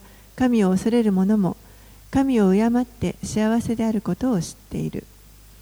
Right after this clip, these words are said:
悪者には幸せがない。その生涯を影のように長くすることはできない。彼らは神を敬わ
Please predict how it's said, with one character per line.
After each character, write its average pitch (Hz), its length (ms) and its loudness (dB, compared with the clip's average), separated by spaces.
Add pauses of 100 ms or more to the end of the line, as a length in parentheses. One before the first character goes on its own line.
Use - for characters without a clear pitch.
(280)
悪 214 200 6
者 240 220 4
に 226 120 2
は 185 120 2
幸 190 380 0
せ 208 160 -4
が 196 120 0
な 180 140 0
い。 156 80 -4 (520)
そ 226 140 2
の 226 100 6
生 233 280 4
涯 190 280 0
を 214 140 0 (160)
影 254 260 -2
の 220 100 2
よ 190 160 4
う 180 60 0
に 165 100 -2
長 185 220 -2
く - 120 -10
す - 140 -6
る 180 80 -2
こ 185 120 -4
と - 120 -6
は 190 140 0
で - 100 -10
き - 140 -4
な 175 160 -2
い。 - 80 -12 (520)
彼 190 220 0
ら 165 120 0
は 170 100 -2
神 233 360 0
を 170 140 0
敬 180 120 0
わ 208 80 2